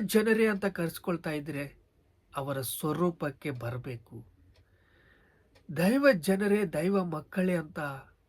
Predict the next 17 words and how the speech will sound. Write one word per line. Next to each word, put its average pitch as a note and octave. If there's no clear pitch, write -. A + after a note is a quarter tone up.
ನಿಮಗೆ C3+
ಒಂದು B2
ಹೆಸರುಂಟು. C3+
ಆ C3
ಹೆಸರಿನ D3+
ಸಲುವಾಗಿ D3
ಬಾಳ್ರಿ. A#2+
ಬಾಳಿದ್ದು A3
ಸಾಕು, A3+
ಇಷ್ಟು F3
ದಿನ F#3+
ಬಾಳಿದ್ದು E3+
ಸಾಕು. D3+
ನಿನ್ನ D3
ಪಾಪಗಳನ್ನು E3+
ಅರಿಕೆ E3
ಮಾಡ್ಕೊ. C#3